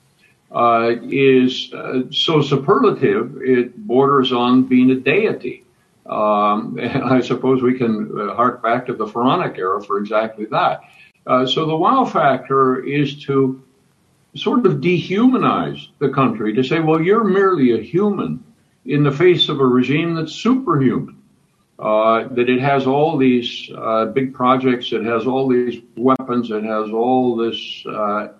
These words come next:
uh, fine presentation of itself. So who could I, as simply a humble Egyptian, uh, ever hope to challenge that regime? So it's an, it's an attempt to sort of overwhelm citizens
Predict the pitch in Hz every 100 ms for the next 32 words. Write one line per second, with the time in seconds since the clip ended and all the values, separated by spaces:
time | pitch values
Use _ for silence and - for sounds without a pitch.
0 | _ - 98 98 - - 123 131 123 131
1 | 107 110 120 131 127 110 101 95 95 -
2 | - 120 110 - _ _ _ _ _ -
3 | 156 156 165 220 147 139 185 196 147 123
4 | - 143 135 120 117 156 135 120 123 175
5 | 254 - 110 127 - _ _ - 131 143
6 | 180 180 175 214 339 370 - _ _ _
7 | - 135 127 131 143 127 113 107 104 104
8 | 98 104 92 95 82 78 - 170 170 156
9 | 170 160 - 156 156 151 147 131 190 233
10 | - - _ _ _ _ _ _ _ -
11 | 151 170 185 160 - 180 170 151 131 156
12 | 180 143 - - - _ _ 131 - -
13 | 170 143 90 76 -